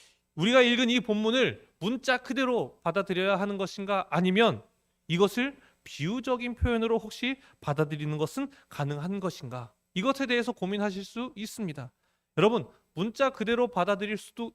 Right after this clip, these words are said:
있고요. 이것을 비유적으로 받아들일 수도 있습니다. 그것이 다 가능해요. 중요한 것은 무엇이냐? 성경이 우리에게 정말 말하고 싶은 것은 무엇이냐? 이 창조가 누구에 의해서 이루어졌다?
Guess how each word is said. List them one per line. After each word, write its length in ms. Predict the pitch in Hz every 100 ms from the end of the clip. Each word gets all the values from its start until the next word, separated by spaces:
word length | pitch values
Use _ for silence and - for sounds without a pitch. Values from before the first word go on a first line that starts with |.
| -
있고요. 480 | 170 - 185 180 - _ -
이것을 440 | 156 185 269 311 - _
비유적으로 560 | - 170 240 240 240 247
받아들일 500 | - 143 175 175 196
수도 440 | - 220 285 320 _ _ _ _ _ _
있습니다. 600 | 117 - 190 175 - - _ _ _ _ _ _
그것이 300 | - 185 -
다 140 | 196
가능해요. 600 | 220 - 160 190 196 175 110 _ _ _ _ _ _
중요한 380 | - 160 180 214
것은 280 | 254 269 302
무엇이냐? 680 | 196 214 220 196 226 156 113
성경이 400 | - 277 294 285
우리에게 260 | 240 233 254
정말 320 | - 160 254
말하고 320 | 170 165 175
싶은 240 | 175 - 202
것은 280 | 208 285
무엇이냐? 680 | 165 156 170 170 202 185 110 _ _ _ _
이 220 | 196 254
창조가 680 | - - 302 254 254 180 - 127
누구에 380 | 143 233 277
의해서 380 | 277 220 220 220
이루어졌다? 640 | 185 170 165 156 - 294